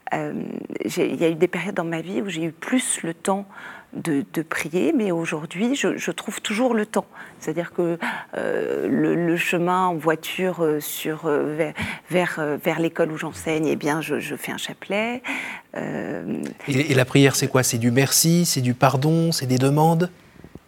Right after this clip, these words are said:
Speaker 1: Alors, au début, quand j'ai commencé à prier beaucoup, ça n'était que des demandes, parce que de toute
Speaker 2: Mhm.
Speaker 1: façon, je savais pas, et puis je priais toujours pour, euh, pour, euh, mes scouts.
Speaker 2: Mhm.
Speaker 1: Et puis, quand on a,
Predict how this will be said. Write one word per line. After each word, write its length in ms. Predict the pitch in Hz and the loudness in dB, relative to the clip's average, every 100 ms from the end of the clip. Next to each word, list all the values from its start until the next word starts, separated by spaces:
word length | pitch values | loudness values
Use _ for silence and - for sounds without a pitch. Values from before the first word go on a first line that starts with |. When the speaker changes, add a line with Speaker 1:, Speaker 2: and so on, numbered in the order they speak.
| _ _ _ _ _ _ | _ _ _ _ _ _
Speaker 1:
Alors, 240 | 196 180 | 2 4
au 60 | 185 | 6
début, 500 | 175 190 202 226 226 - - | 6 6 4 2 0 -8 0
quand 140 | 196 | 2
j'ai 160 | 175 190 | 2 2
commencé 340 | 180 180 - | 0 0 2
à 80 | 175 | 0
prier 280 | - 190 175 | 0 2 2
beaucoup, 240 | 165 - | 2 0
ça 160 | - 165 | 4 4
n'était 240 | 170 185 | 4 4
que 140 | - 196 | 4 4
des 160 | 185 | 6
demandes, 280 | 165 196 440 | 6 6 4
parce 140 | - | 2
que 80 | - | 0
de 40 | 214 | 2
toute 60 | |
Speaker 2:
Mhm. 60 | 190 | 2
Speaker 1:
façon, 160 | 233 | 2
je 80 | 220 | 2
savais 160 | - 190 | 4 6
pas, 160 | 202 | 4
et 40 | 220 | 2
puis 140 | - | -2
je 80 | - | -6
priais 300 | - 185 190 | 0 4 4
toujours 460 | - - 175 202 - | 2 -2 2 0 0
pour, 380 | - 185 165 | -4 -2 2
euh, 140 | 165 160 - - - - - - | 2 0 -4 -6 -6 -10 -14 -8
pour, 360 | - 170 170 | -2 -2 2
euh, 280 | 151 147 139 - 160 | 2 2 -2 -6 -4
mes 160 | 156 | -4
scouts. 200 | - - | 0 4
Speaker 2:
Mhm. 520 | 392 - - - 139 226 | 4 4 -16 -8 -4 0
Speaker 1:
Et 80 | 175 | 0
puis, 160 | - | 0
quand 300 | - 214 - | 0 0 2
on 140 | 190 180 | 2 4
a, 400 | 185 180 156 | 4 4 2